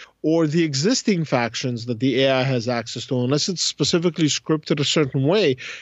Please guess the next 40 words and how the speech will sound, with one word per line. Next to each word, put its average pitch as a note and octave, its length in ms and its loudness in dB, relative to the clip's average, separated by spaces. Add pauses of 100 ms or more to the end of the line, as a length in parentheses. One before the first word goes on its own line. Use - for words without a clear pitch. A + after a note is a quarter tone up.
(100)
it C3+ 140 2
doesn't D#3 320 2
do D3 160 2
a C3+ 60 2
good B2 200 -2
job B2 340 0
of - 180 -16
playing G#3+ 280 2
it. A2+ 140 -2
The, B2+ 180 -4 (140)
you E3+ 200 -2
know, B2+ 180 4
definitely F#3 520 2
you E3 80 0
can D3 140 -4
see D#3+ 160 -2
that C#3+ 200 2
in C3+ 120 -2
games C3 300 -2
like A2 200 -6
Civ. G#2+ 420 -2 (120)
You A2+ 120 -8
know, A2 160 -4
in A#2+ 80 0
Endless A3 420 0 (280)
Legend, G#3+ 460 0
the D#3 300 0
A E3+ 40 4
I D#3 420 2 (320)
is C3+ 120 -8
pretty F3 240 -2
solid C3 400 2
with A2+ 140 -6
that F#2+ 160 -10
stuff. - 360 -14
But, A2+ 140 -10
like, B2 220 0
in B2+ 100 -2
Civ, G3 380 0
like, A#2+ 280 -2